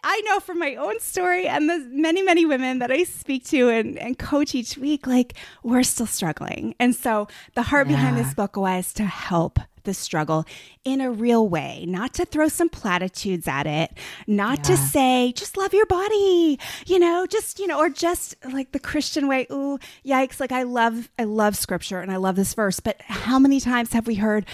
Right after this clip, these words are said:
Speaker 1: Psalm one thirty-nine fourteen just slapped on our body image issues? Like, "Just
Speaker 2: Yeah.
Speaker 1: remember you're fearfully and wonderfully made and then go on with your life. Why are you still struggling?"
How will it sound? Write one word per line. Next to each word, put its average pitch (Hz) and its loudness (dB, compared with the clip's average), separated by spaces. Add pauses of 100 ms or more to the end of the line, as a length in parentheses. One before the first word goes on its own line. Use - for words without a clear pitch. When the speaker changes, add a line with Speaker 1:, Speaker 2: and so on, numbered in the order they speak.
(200)
Speaker 1:
Psalm 226 2
one 220 0
thirty-nine 208 2
fourteen 226 2
just 240 -2
slapped 185 -2
on 214 0
our 220 0
body 277 2
image 254 6
issues? 180 -2
Like, 202 -6 (280)
"Just 277 0
Speaker 2:
Yeah. 359 4
Speaker 1:
remember 403 4
you're 381 4
fearfully 311 0
and 311 2
wonderfully 311 0
made 349 0 (240)
and 294 4
then 294 0
go 311 0
on 330 4
with 359 0
your 381 -6
life. 392 0
Why 302 -10
are - -8
you 403 -4
still 403 -4
struggling?" 339 -2